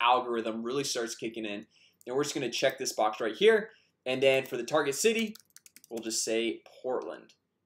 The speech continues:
Okay, so Portland, Oregon, right there. Boom.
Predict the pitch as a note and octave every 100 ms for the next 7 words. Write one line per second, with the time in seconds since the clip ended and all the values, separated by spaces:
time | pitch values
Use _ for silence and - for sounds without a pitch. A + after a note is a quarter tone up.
0 | _ G#2+ A2+ - - F3+ D3+ D3+ G#3 G3+
1 | E3 B2+ - A#3 B3+ B3+ - _ _ -
2 | A#3+ D#4